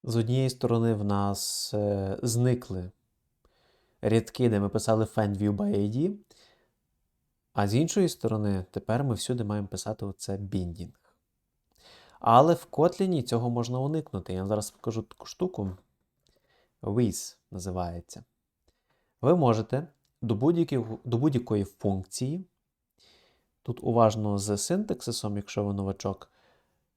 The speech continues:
е, перед дужкою фігурною, яка відкриває тіло функції,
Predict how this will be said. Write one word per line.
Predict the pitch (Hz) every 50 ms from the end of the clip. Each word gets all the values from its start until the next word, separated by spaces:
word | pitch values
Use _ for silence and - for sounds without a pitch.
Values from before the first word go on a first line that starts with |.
| _ -
е, | 117 113 110 113 117 - _ _ _ _ _ - - _ -
перед | 139 139 139 127 117 107 - _ _ _ _ _ -
дужкою | - 123 117 127 123 127 123 - - - 113 107 107
фігурною, | - - 117 110 113 113 110 110 104 101 95 95 95 95
яка | 98 95 - - 101 101
відкриває | 101 98 - - - 110 104 104 101 98 95 95
тіло | - - - 160 175 165
функції, | - - - 113 110 113 - - - 131 131 151 147